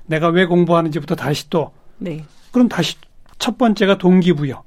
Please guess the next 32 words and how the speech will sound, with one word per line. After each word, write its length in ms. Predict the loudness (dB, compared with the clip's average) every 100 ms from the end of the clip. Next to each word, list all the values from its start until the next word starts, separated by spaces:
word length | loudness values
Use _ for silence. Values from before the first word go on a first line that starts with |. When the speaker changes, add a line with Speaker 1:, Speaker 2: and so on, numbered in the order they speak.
| -10
Speaker 2:
네. 200 | -8 -6
Speaker 1:
두 100 | -2
번째가 380 | 0 0 -2 0
내가 200 | 0 -2
환경을 480 | 0 2 4 2 2
제대로 320 | 0 0 0
만들었나? 640 | -2 -4 -6 -4 2 2
Speaker 2:
네. 160 | 0 -6 -18 -20
Speaker 1:
세 180 | -4 -2
번째가 580 | 0 0 -2 0 2 2 -4 -20 -20 _ _ _ -6
Speaker 2:
혹시 260 | -2 2 2
일과표에 340 | 2 0 -2
문제가 340 | -2 -2 -2 -2
있나? 320 | -2 -4 -6 -12 -20 -20 -16 2
Speaker 1:
일과표, 440 | 4 4 2 -6
시간을 400 | -8 0 2 2
Speaker 2:
네. 40 |
Speaker 1:
잘 200 | 0 -2 -4
활용하고 460 | -2 0 2 0
있나? 400 | -2 0 0 0 -2
Speaker 2:
네. 260 | -8 -10 -14 -18
Speaker 1:
정리를 440 | -2 4 6 6 2
제대로 300 | 0 2 0
하고 280 | 0 0 0
있나? 220 | 0 -2
Speaker 2:
네. 60 | -2
Speaker 1:
이해하고 480 | 4 6 4 2 -4
정리하고 520 | 0 0 2 0 0
있나? 360 | 0 0 -2 -4
Speaker 2:
네. 260 | -8 -8 -10 -18 -10
Speaker 1:
체력을 380 | -2 0 4 2
제-, 260 | 2 -4